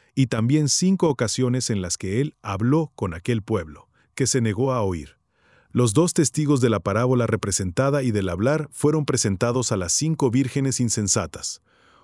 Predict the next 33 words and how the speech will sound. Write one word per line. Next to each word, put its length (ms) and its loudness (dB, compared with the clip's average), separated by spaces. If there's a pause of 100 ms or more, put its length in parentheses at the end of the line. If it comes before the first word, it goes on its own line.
(160)
Una 240 4
de 80 4
las 160 2
parábolas 540 0
representadas, 880 -2
que 160 -4
se 100 -2
encuentra 480 0
en 80 0
el 80 -4
capítulo 500 -4
cuatro, 460 -2 (320)
representa 640 2
la 120 -2
señal 440 -2
del 140 0
asedio, 580 -6 (240)
que 140 -2
advierte 480 -2
de 100 0
la 100 -2
destrucción 600 -2
venidera. 560 -2 (340)
El 160 2
mensaje 480 0
de 120 2
Ezequiel 520 0
es 180 -2
el 120 2
mensaje 480 0
para 200 0
la 140 -4
Odisea. 540 -8